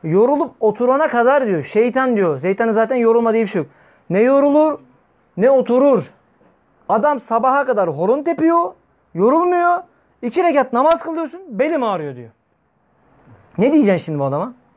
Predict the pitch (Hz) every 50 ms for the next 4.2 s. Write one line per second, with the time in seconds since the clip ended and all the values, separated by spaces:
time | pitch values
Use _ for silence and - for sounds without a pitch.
0 | _ _ _ _ _ _ _ _ _ _ _ _ _ - 196 226 269 294 277 254
1 | 214 269 294 - - 240 220 190 180 139 196 220 269 302 311 - - 269 233 233
2 | 240 220 208 214 196 185 190 - - 240 285 - _ _ _ _ _ _ _ _
3 | _ _ _ _ 196 202 202 285 294 285 277 262 262 - 285 294 269 226 190 175
4 | 175 190 247 -